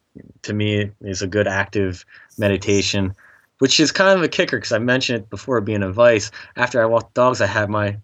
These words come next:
<laughs> my second cup of coffee, which is actually really relaxing for me.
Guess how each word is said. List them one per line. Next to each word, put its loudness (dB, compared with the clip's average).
<laughs> -10
my 4
second -4
cup -8
of -12
coffee, -4
which 0
is -2
actually 0
really 0
relaxing -4
for -10
me. -10